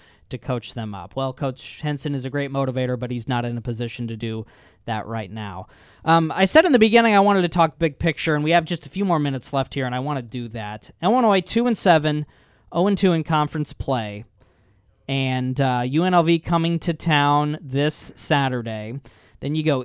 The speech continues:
East Tennessee State, the bragging rights game in Saint Louis against Missouri, Florida Atlantic, before you step back into Big Ten play at Indiana. The Big Ten this year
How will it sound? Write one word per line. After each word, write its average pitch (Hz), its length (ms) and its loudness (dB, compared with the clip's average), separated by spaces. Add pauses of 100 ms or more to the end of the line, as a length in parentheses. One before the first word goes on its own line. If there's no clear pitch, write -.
(140)
East 185 240 -2
Tennessee 214 400 2
State, 160 520 0
the 147 80 -6
bragging 170 320 0
rights 175 280 -2
game 165 480 -2
in 165 140 -4
Saint 185 220 -2
Louis 170 220 0
against 151 240 -4
Missouri, 135 380 -2
Florida 175 420 0
Atlantic, 143 400 -6
before 143 240 -4
you 139 80 -2
step 143 300 -4
back 143 240 0
into 143 180 -2
Big 139 220 -4
Ten 139 260 -4
play 131 300 -4
at 127 240 -4
Indiana. 120 760 -8 (600)
The 139 80 -6
Big 254 180 4
Ten 269 240 6
this 208 280 2
year 185 380 2